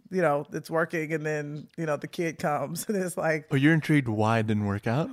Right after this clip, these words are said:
Speaker 1: No, just saying in terms of, I've, I've heard stories from people that they're like, "Oh, I was one years old," or, "I was just born," or, "I was," you know,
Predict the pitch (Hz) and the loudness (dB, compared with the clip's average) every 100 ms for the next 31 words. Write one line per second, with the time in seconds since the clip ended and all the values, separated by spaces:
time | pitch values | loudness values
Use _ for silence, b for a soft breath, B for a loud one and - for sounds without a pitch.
0 | 240 247 359 285 320 277 240 254 240 226 | 0 6 6 6 4 4 4 0 -2 2
1 | 196 214 208 180 170 - 202 202 190 - | 6 6 6 0 0 0 2 2 0 0
2 | 196 190 180 196 165 170 160 - b b | 0 0 -2 -6 -2 0 0 -4 b b
3 | - 185 190 175 180 175 165 156 196 165 | -6 -2 -2 0 0 4 4 2 0 0
4 | 151 170 139 - _ - 143 156 175 170 | -2 -6 -10 -20 _ -18 -6 -2 0 0
5 | 165 220 180 139 151 160 131 147 - 156 | 0 2 2 2 2 0 -6 -12 -8 -2
6 | 185 208 151 139 143 151 151 151 160 160 | 2 2 2 0 0 2 2 2 0 -2
7 | 180 160 | -6 -6